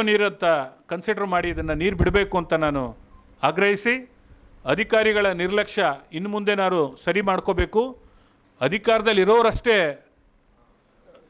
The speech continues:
ಸಂಬಂಧಪಡಲ್ಲ ಇದು, ಎಲ್ಲರಿಗೂ, ರೈತರಿಗೆ, ಸಾಮಾನ್ಯ ಜನಕ್ಕೆ, ಎಲ್ಲರಿಗೂ ಸಂಬಂಧಪಟ್ಟ ವಿಚಾರ ಅಂತ ನಾನು ಅಧಿಕಾರಿಗಳಿಗೆ ಮನವರಿಕೆ ಮಾಡ್ಕೊಳ್ತಾ ಈ ನನ್ನ ಪತ್ರಿಕಾ ಗೋಷ್ಠಿನ ಮುಗಿಸ್ತೀನಿ. ನಮಸ್ಕಾರ.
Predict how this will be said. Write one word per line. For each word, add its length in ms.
ಸಂಬಂಧಪಡಲ್ಲ 600
ಇದು, 120
ಎಲ್ಲರಿಗೂ, 380
ರೈತರಿಗೆ, 480
ಸಾಮಾನ್ಯ 440
ಜನಕ್ಕೆ, 340
ಎಲ್ಲರಿಗೂ 280
ಸಂಬಂಧಪಟ್ಟ 460
ವಿಚಾರ 240
ಅಂತ 120
ನಾನು 160
ಅಧಿಕಾರಿಗಳಿಗೆ 600
ಮನವರಿಕೆ 420
ಮಾಡ್ಕೊಳ್ತಾ 460
ಈ 40
ನನ್ನ 160
ಪತ್ರಿಕಾ 400
ಗೋಷ್ಠಿನ 320
ಮುಗಿಸ್ತೀನಿ. 400
ನಮಸ್ಕಾರ. 260